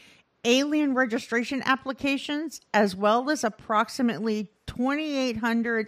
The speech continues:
and ninety, no, two thousand eight hundred and ninety dollars, ninety francs worth of fees that had been held at City Hall instead of, like, gone to the departments,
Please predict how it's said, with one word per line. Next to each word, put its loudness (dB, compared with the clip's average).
and 0
ninety, 0
no, -6
two 2
thousand 2
eight 2
hundred 0
and 0
ninety 0
dollars, 0
ninety 2
francs -6
worth -2
of 2
fees -4
that 4
had -2
been 0
held 0
at -2
City -4
Hall 0
instead -4
of, -4
like, 0
gone 6
to -6
the -4
departments, -6